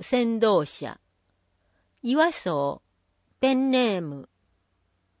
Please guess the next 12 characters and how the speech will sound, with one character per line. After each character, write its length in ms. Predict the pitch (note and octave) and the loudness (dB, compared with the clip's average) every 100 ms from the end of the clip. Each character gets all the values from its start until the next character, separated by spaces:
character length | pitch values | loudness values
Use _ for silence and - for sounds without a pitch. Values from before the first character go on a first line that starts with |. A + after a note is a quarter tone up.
| _ _ _ _ _ _ _ _ _ _ - | _ _ _ _ _ _ _ _ _ _ 0
問 240 | C#4+ D4+ | 0 0
い 40 | |
合 140 | A#3 B3 | 0 2
わ 120 | B3 | 0
せ 160 | - A3 | -2 -4
先。 520 | G#3 G3 - F3+ - _ _ _ _ _ _ | -4 -8 -10 -10 -10 _ _ _ _ _ _
環 260 | D#4 E4 E4 | 0 0 0
境 220 | D#4 D#4+ | 2 2
政 340 | D4+ C#4+ C#4+ | 0 0 0
策 300 | - B3 A#3 | 0 -2 -4
課、 320 | - G#3 F#3+ - _ _ | -4 -4 -4 -6 _ _
桜 580 | - C#4+ C#4 D#4+ C#4+ | -4 -4 -2 2 0